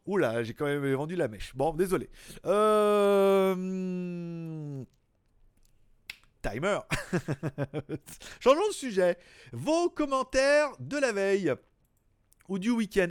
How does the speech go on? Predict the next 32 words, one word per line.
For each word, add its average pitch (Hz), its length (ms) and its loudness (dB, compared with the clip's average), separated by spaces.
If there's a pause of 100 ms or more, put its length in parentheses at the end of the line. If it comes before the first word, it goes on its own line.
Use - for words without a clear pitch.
Alors, 214 380 6
par 226 160 -8
qui - 80 -4
on 262 80 -4
commence ? 170 360 -2
Ah, 139 200 8
par 165 120 4
le 165 60 2
meilleur. 214 420 4 (500)
Euh, 185 200 6
petit 339 220 -4
commentaire 294 460 -2
de 180 100 0
Pierre-André 240 680 2
qui 220 160 -8
nous 226 120 -4
dit : « 208 180 -4
Je 208 120 -4
pense 339 340 -2
que 240 80 -6
tu 233 160 -10
es 208 60 -8
en 214 100 -6
train 277 260 -10
de 214 80 -8
te 185 100 -12
planter, 269 680 -4 (500)
car 220 100 -2
tu 208 140 -12
te 202 80 -4
disperses 247 520 -6
trop. 220 420 -4